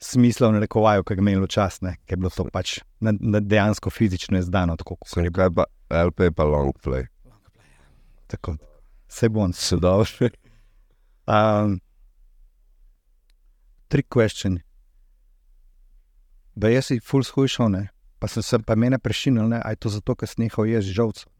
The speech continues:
Speaker 2: Žal-, žolco.
Speaker 1: A še zmeraj ne ješ tega?
Speaker 2: Nikoli nisem jedel žolco, ja.
Speaker 1: Ja.
Speaker 2: To mi je pa res nagražno.
Speaker 1: Vampe rajš?
Speaker 2: Vampe tudi ne.
Speaker 1: Ma rajš, vseeno, ne.
Speaker 2: Vampe pa ž-, vampe pa žolce, hvala, ne.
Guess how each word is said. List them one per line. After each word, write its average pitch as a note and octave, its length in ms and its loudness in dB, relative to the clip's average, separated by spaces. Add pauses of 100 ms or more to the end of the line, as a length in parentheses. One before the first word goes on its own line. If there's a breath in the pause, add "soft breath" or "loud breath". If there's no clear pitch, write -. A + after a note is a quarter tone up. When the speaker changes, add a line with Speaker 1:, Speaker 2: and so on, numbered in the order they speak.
(340)
Speaker 2:
Žal-, E2 480 0 (2750 soft breath)
žolco. B2+ 440 2
Speaker 1:
A C3+ 80 -6
še A#2+ 140 -2
zmeraj B2 260 0
ne G#2 80 0
ješ G#2 160 0
tega? G#2 120 -4
Speaker 2:
Nikoli G#2 340 4
nisem F2 340 0
jedel E2 300 2
žolco, D#2 500 -4
ja. C#2+ 160 -6
Speaker 1:
Ja. G#2+ 240 -4
Speaker 2:
To G2 120 -2
mi E2 80 4
je D#2 80 2
pa D2+ 120 0
res D2 200 -2
nagražno. C2+ 600 -6
Speaker 1:
Vampe B2 380 0
rajš? A2+ 260 -2
Speaker 2:
Vampe E2+ 560 0 (100)
tudi D#2 300 -8
ne. C#2 120 -4 (800)
Speaker 1:
Ma C#3+ 220 0
rajš, A2+ 300 0
vseeno, G2+ 400 -6
ne. F#2+ 120 -16
Speaker 2:
Vampe F2 460 0
pa D#2+ 140 -8
ž-, C#2+ 140 -6
vampe F2+ 400 0
pa - 160 -6
žolce, C#2+ 460 -4
hvala, C#2 380 -4
ne. D2+ 200 0